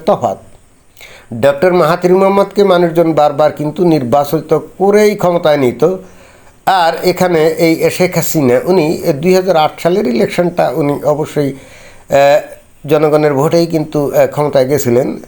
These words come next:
অতঃপরের যে পরপর তিনটা নি-, নির্বাচন উনি করেছেন, সেখানে জনগণের ম্যান্ডেট ওনার ছিল না, এটা তো সোজা হিসাব।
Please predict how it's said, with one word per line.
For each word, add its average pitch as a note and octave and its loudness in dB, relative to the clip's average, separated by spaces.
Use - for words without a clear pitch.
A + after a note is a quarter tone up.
অতঃপরের C#3 -2
যে C3 0
পরপর C#3 -2
তিনটা C3+ -6
নি-, C#3 -4
নির্বাচন C#3 0
উনি F#3+ 0
করেছেন, D3+ -2
সেখানে F3 0
জনগণের D#3 2
ম্যান্ডেট C#3 0
ওনার D#3 0
ছিল D3 2
না, G#2+ -2
এটা E3+ -2
তো G#3+ -4
সোজা E3 -2
হিসাব। C#3 0